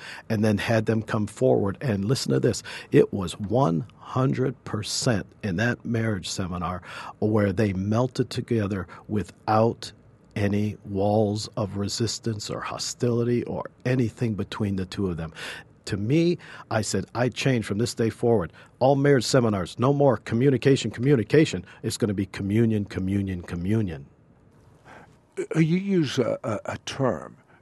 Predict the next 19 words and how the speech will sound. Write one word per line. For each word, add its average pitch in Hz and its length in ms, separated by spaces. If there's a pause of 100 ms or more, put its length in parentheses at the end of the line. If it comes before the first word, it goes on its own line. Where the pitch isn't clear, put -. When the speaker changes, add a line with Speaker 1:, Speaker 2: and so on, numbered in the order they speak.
(100)
Speaker 2:
You 147 120
say 117 380
there 107 260
is 113 320 (280)
power 139 560 (140)
in 85 200
peace. - 560 (580)
Uh, 98 260 (720)
from 151 340
the 120 100
peace, - 600 (120)
we 135 300
get 156 260 (140)
this - 300
power, 123 680 (600)
uh, - 60 (220)
and 113 400
it 135 220
releases 120 760